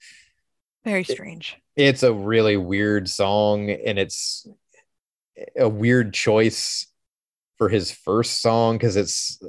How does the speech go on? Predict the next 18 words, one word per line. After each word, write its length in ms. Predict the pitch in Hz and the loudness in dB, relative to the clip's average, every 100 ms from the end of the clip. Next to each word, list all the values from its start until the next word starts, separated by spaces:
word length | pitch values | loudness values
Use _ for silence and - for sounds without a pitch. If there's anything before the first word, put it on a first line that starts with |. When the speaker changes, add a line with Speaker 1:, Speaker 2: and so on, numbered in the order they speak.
| - | -14
Speaker 2:
such 240 | - 113 | -4 0
a 60 | 104 | 0
novelty 680 | 82 80 92 107 113 117 107 | -2 0 2 2 2 2 0
thing 300 | - 104 104 | 2 2 2
that 100 | 98 | 0
it's 120 | 87 | 2
like, 240 | 101 90 | 0 0
this, 140 | 113 139 | -4 0
you're 180 | 151 123 | 0 2
basically 420 | 113 107 104 98 | 2 2 2 -2
dooming 500 | 82 92 104 98 87 | -2 -2 0 -2 -2
yourself 420 | 90 - 87 82 | -4 0 0 0
to 80 | - | 0
only 220 | - 90 | -2 -2
have 220 | 85 85 82 | -2 -2 -2
this 180 | 85 | -8
one 220 | 92 90 80 | -4 -6 -2
hit. 360 | 95 80 - | 0 0 -2